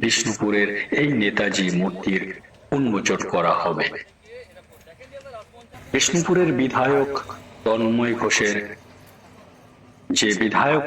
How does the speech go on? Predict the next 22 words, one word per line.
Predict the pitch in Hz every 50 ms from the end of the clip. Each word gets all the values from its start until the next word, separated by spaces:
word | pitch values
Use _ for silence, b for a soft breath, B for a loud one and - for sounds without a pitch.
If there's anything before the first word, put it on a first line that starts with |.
| 156 113
উন্নয়ন | 110 104 104 107 104 101 101 101 - - -
তহবিল, | 104 104 104 104 95 101 104 101 101 95 - - - - - _ - -
সেই | - 107 101 98 104 101
তহবিলের | 104 98 101 104 95 101 98 98 101 98 101 101 95 - - -
পনেরো | 107 110 117 123 123 113 101 95
লক্ষ | 101 101 101 - - - 98 - - -
টাকায় | - - - 104 101 101 95 87 - - - - - - - - - - _ _ - - - - 147
এই | 160 160 139 127
মূর্তি | 117 98 - - 110 95 - 92
তৈরি | 95 95 - 92 - -
করা | 98 92 90 85 95
হয়েছে। | 90 87 - - - 92 85 82 82 85 - - - _ _ - -
সেই | - 151 160 156 -
সঙ্গে | 156 151 151 143 139 110 - -
জেলা | 123 123 127 120 123 139
প্রশাসনেরও | 143 - - 156 147 - 175 160 143 131 120 123 117 110 123 113 107 - - -
প্রায় | 117 110 107 107 113 117
দশ, | 127 123 - - - 95 101
দশ | 117 123 127 - - - 101 104
লক্ষ | 117 104 104 117 - 120 117 - 107
টাকা | 98 95 - 98 98 - - - - - - - - - - - - - - - - - - - -
খরচ | - 104 101 98